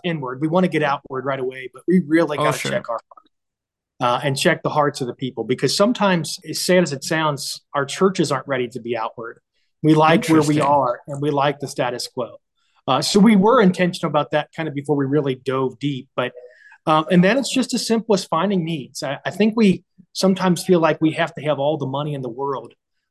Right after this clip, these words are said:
Speaker 1: to meet a need,
Speaker 2: Sure.
Speaker 1: but there's really simple needs that can be met. There's really simple opportunities to invest. And, and,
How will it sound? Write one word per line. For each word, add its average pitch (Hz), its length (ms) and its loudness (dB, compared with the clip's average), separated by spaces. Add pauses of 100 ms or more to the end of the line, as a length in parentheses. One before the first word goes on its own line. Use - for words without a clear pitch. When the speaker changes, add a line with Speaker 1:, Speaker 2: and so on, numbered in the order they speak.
(120)
Speaker 1:
to - 80 -4
meet 147 220 2
a - 20 -2
need, 135 220 0
Speaker 2:
Sure. 147 160 -2
Speaker 1:
but 131 160 -6
there's 185 280 0 (460)
really 214 540 2
simple 180 420 0
needs 143 320 -4
that 127 140 -8
can 127 120 -10
be 127 120 -4
met. 123 300 -6 (100)
There's 131 240 0
really 196 280 4
simple 175 520 -2
opportunities 143 880 -4 (400)
to 160 100 2
invest. 143 540 0
And, 127 180 -2 (460)
and, 135 240 -2